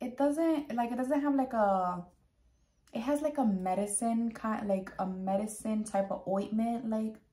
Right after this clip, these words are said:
smell to it. Like, it's not, it doesn't have, like, an actual fragrance. It's, like, literally, like, a ointment type of, um,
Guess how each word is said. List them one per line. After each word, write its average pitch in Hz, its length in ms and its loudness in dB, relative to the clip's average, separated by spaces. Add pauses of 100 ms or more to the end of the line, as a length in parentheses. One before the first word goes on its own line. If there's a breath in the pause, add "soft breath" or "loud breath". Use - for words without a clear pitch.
(300)
smell 220 460 2
to 254 140 -2
it. 240 340 -6
Like, 196 200 0
it's 196 200 -4
not, 214 420 0 (840)
it 202 80 -4
doesn't 220 220 0
have, 214 160 0
like, 208 160 0
an - 120 -2
actual 190 380 -4
fragrance. 208 760 -4
It's, 180 180 -6
like, 180 180 -4
literally, 185 520 -4
like, 165 240 -2 (580 soft breath)
a 170 160 2
ointment 170 460 0
type 170 260 -2
of, 165 260 -2 (140)
um, - 500 -6